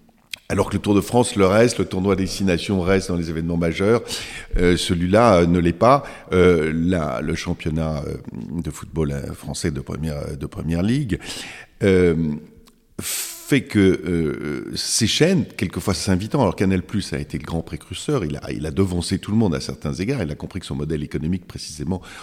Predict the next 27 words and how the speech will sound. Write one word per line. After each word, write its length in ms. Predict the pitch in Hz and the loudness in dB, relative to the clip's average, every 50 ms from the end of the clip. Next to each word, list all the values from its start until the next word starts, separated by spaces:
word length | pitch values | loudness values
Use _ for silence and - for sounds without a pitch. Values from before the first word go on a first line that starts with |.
| - - | -12 -8
reposerait 400 | - 87 71 95 85 - 90 76 | -8 -6 -6 -4 -4 -4 -2 2
d'abord 360 | 67 107 101 95 104 101 - | 4 4 4 4 2 2 0
sur 220 | - - 76 82 85 | -2 -4 -2 0 2
une 120 | 90 95 | 4 4
offre 340 | 92 85 - - - - - - - - - - - | 4 4 2 -2 -12 -14 -14 -16 -16 -16 -10 -6 -6
exclusive 720 | - 87 - - - 101 101 87 85 95 104 98 87 - - - - - - - - - - - | -4 -4 -4 -2 0 0 0 0 0 -2 -2 -4 -4 -8 -12 -20 -20 -18 -18 -20 -20 -18 -8 0
de, 180 | 78 92 95 | 2 4 4
de 140 | 85 80 95 | 4 4 2
manifestations 640 | 90 92 90 87 76 85 80 - - 73 - - 71 | 2 2 2 0 0 -2 -4 -4 -6 -8 -6 -8 -8
sportives, 460 | - - 92 - - - - 87 85 | -6 -6 -8 -6 -4 -4 -4 -2 -2
avec 240 | 71 65 69 67 62 | -4 -4 -6 -6 -8
le 60 | 64 | -10
cinéma 360 | - - - 76 76 73 80 | -10 -8 -8 -6 -4 -4 -4
en 60 | 82 73 | -4 -4
contrepoint, 420 | - 85 - - - - - 127 | -6 -8 -6 -6 -6 -2 0 0
mais 80 | 101 - | 0 0
c'était 280 | - - - - 85 | -4 -8 -8 -8 -6
d'abord 360 | 71 - 92 85 78 71 - | -2 -2 0 0 -2 -4 -6
ça. 280 | - - - 123 156 165 - - - - - - - - - - - - - | -6 -6 -6 -6 -6 -6 -10 -16 -20 -18 -16 -16 -16 -16 -16 -16 -10 -2 2
Mais 160 | 90 107 107 | 4 4 6
ensuite, 360 | 98 87 - - 151 151 - | 4 4 2 2 0 0 0
on 120 | 90 82 78 | 0 0 0
a 80 | 78 | 0
vu, 280 | 76 78 110 139 147 120 | 0 0 0 2 2 2
euh, 240 | 90 80 80 80 71 - - - - - - - | 2 0 0 -2 -4 -8 -14 -20 -20 -12 -6 -4
euh, 580 | 80 76 78 76 69 - 80 78 73 69 62 | -4 -2 -2 -4 -4 -4 -4 -2 -2 -4 -4
par 160 | 60 - - | -6 -10 -12